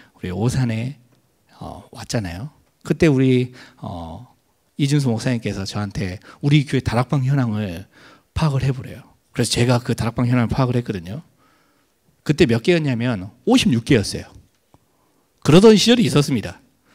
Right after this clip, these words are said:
<laughs> 근데, 어, 불과 몇 년이 안 됐죠. 몇 년이 안 됐어요. 지금 이천이십 년이니까요.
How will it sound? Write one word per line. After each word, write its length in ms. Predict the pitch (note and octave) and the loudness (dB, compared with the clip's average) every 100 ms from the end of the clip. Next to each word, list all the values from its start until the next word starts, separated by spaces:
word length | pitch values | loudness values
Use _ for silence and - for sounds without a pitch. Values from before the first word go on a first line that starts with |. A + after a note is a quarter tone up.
| _ _ _ | _ _ _
<laughs> 1200 | - A#4+ - - - - _ _ _ - - _ - | -6 -6 -8 -10 -10 -10 _ _ _ -20 -20 _ 2
근데, 720 | G3 D3+ B2+ A2+ D#2+ - _ _ _ _ _ _ _ | 4 6 2 0 -6 -16 _ _ _ _ _ _ _
어, 420 | - D2 - - - | -20 -18 -18 -20 -12
불과 320 | - C#3+ E3 | -4 0 0
몇 180 | B2+ F#2+ | 0 0
년이 240 | B2 F#3+ | 0 0
안 120 | G2+ F#2+ | -2 -2
됐죠. 420 | E3 - G#2+ - _ | -4 -6 -12 -14 _
몇 160 | - A#2+ | -8 -6
년이 160 | A3 | -6
안 100 | - | -8
됐어요. 440 | G#2 D3 - B2+ - _ - | -8 -8 -10 -16 -18 _ -8
지금 160 | C3+ | -2
이천이십 500 | C3 - C3 C#3 D3+ | -2 -2 -6 -6 -6
년이니까요. 640 | C#3+ A2+ F#2 E2+ - - | -8 -8 -10 -12 -14 -16